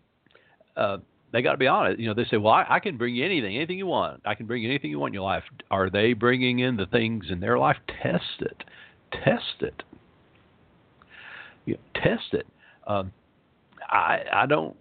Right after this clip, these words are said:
I don't, I don't believe everything I'm told. I'm, I'm not a skeptic, but I'm, I'm pragmatic. Um, um, I'm gonna tell you, I've seen marriages broken up over differences in opinion about religion.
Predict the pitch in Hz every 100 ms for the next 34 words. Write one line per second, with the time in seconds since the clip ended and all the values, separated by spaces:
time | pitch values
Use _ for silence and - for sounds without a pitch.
0 | - 92 123 139 - - _ _ _ _
1 | _ _ _ _ _ _ 110 - - 147
2 | 175 247 208 117 87 - - - _ _
3 | _ 123 110 98 107 95 92 98 123 131
4 | 131 - - 117 139 117 92 - 143 202
5 | 143 104 104 107 90 98 95 117 120 -
6 | 226 85 - _ _ - - - - 110
7 | 101 95 - _ _ _ - - - _
8 | _ _ _ _ - - - - 110 107
9 | 104 107 _ - - - - - _ _
10 | - 175 208 170 185 208 175 139 - 160
11 | 139 160 190 135 113 - 135 131 131 156
12 | 147 - _ _ _ _ _ _ _ _
13 | _ - - 135 123 123 117 127 131 120
14 | 135 113 110 - 147 147 117 120 120 127
15 | 131 131 101 98